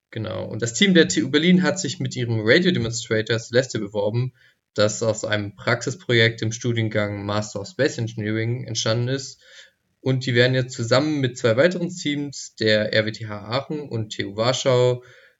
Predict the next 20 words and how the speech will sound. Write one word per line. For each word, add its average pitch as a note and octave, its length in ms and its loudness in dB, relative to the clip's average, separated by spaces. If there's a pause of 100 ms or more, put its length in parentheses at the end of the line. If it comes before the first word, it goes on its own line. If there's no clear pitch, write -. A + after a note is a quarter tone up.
ähm, A2+ 500 0 (180)
mit B2 200 -2
einem A#2 200 2
gemeinsamen A#2 560 0
Projekt, - 580 2
äh, G2+ 260 -2
Scale, A2+ 760 0
äh, G2+ 200 -2
das G2 200 -8
weiterentwickeln A2 800 -2 (180)
zu G2 120 -4
einer G2+ 140 -2
Mission, G#2 520 -2
die G#2+ 120 -4
dann G2 180 -8
auf G2+ 100 -10
dem G#2 140 -6
Mond G#2 220 -4
landen F#2+ 280 -12
wird. - 300 -16